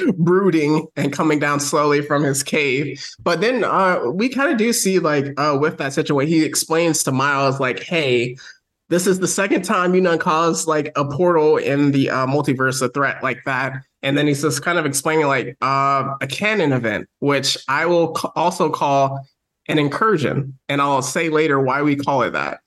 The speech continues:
Uh, so with that, he explains that, hey, the dad was supposed to die on the bridge. And so with that canon event,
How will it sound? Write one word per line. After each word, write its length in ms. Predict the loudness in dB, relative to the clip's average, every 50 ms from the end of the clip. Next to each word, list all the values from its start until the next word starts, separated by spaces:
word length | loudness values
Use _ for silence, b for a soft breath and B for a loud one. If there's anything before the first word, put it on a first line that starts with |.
| _
Uh, 220 | -2 0 0 0 0
so 260 | -2 -2 0 0 2
with 220 | 2 0 0 -2
that, 220 | -2 -2 -2 0 0
he 80 | 0
explains 480 | 0 0 0 -4 -2 -2 0 0 0 0
that, 360 | 0 -2 -2 -4 -6 -8 -12 -16 _ _ _
hey, 500 | -4 -2 0 0 0 0 0 -2 -4 -4
the 140 | -2 -2 -2
dad 280 | -2 -2 -2 -2 0 0
was 140 | 0 0
supposed 320 | 0 -2 -2 0 0 0 0
to 60 | -2
die 260 | -2 0 0 -2 -2
on 240 | -2 0 0 0 0
the 80 | 0 0
bridge. 460 | 0 0 0 0 0 -2 -4 -6 -6 -4
And 180 | -2 -2 0 0
so 180 | 0 0 0 0
with 200 | 0 0 0 -2
that 160 | -4 -4 -4
canon 320 | -2 -2 0 0 0 2 0
event, 420 | 0 0 0 0 0 -2 -2 -4